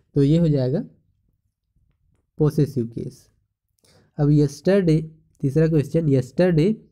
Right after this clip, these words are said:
I met your brother the teacher।" अब the teacher का केस बताना है। "Yesterday I met your brother।" Yesterday मतलब बीते हुए कल में,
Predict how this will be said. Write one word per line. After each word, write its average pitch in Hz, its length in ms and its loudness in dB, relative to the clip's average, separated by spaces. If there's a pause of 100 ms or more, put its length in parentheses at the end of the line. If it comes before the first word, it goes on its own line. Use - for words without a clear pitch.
(160)
I 139 160 0
met 160 240 0
your 160 300 2
brother 135 480 0 (320)
the 180 220 0
teacher।" 123 480 -4 (440)
अब 127 100 -10
the 135 220 -2
teacher 156 420 -2
का 156 60 0
केस 151 300 -2
बताना 131 380 -4
है। 165 280 -2 (1000)
"Yesterday 160 640 0 (1120)
I 147 200 2
met 156 180 2
your 147 280 2
brother।" 123 400 -2 (1200)
Yesterday 131 540 -2
मतलब 120 260 -4
बीते 117 360 -2
हुए 131 140 0
कल 123 240 -4
में, 180 240 -2